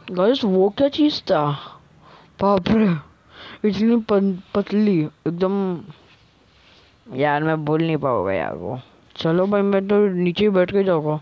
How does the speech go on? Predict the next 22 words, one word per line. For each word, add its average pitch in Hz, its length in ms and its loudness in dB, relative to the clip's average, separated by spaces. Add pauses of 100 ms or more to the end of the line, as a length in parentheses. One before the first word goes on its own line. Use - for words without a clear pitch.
(320)
पता 175 180 -2
नहीं 214 160 0
कहाँ 185 180 0
पर 180 140 0
घूम 156 280 0
रहा 143 100 0
है 139 80 0
वो। 135 180 -4 (1900)
ध्यान 131 340 -10
से 147 140 -12
देखो 160 360 -8
भाई, 185 440 -2 (1700)
और 151 260 0
फिर 160 280 -2
से 151 160 -4
ना 180 160 -2
पकड़ 202 340 -2
ले। 139 280 2 (2250)
नहीं 151 280 -2
है, 135 180 -2
नहीं 139 300 -4
है। 131 180 -4